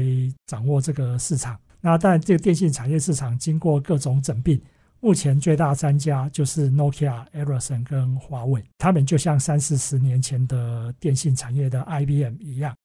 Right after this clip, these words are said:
接着呢，到了五G之后，刚刚我们那个技术长跟副总都有提到，整个系统开始解构，软体化、虚拟化开始出来，五G专网新的应用也出来了，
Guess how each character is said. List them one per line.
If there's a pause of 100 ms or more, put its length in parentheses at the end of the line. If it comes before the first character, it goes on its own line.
(160)
接
着
呢， (200)
到
了
五
G
之
后， (240)
刚
刚
我
们
那
个
技
术
长
跟
副
总
都
有
提
到， (140)
整
个
系
统
开
始
解
构， (300)
软
体
化、
虚
拟
化
开
始
出
来， (260)
五
G
专
网
新
的
应
用
也
出
来
了，